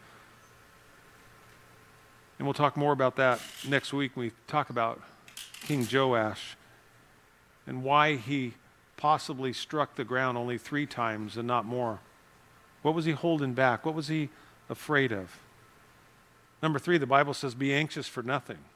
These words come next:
Let me ask you this. Is there anything in your life that you're struggling with because you're trying to control your future? God would say, "Let it go." Number four,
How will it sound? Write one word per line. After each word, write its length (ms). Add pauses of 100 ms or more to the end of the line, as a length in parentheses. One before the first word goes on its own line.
(200)
Let 120
me 80
ask 200
you 60
this. 240 (880)
Is 140
there 180
anything 380
in 80
your 120
life 300
that 80
you're 100
struggling 680
with 240
because 240
you're 80
trying 340
to 80
control 560
your 160
future? 480 (2500)
God 180
would 120
say, 120
"Let 200
it 80
go." 260 (2250)
Number 240
four, 460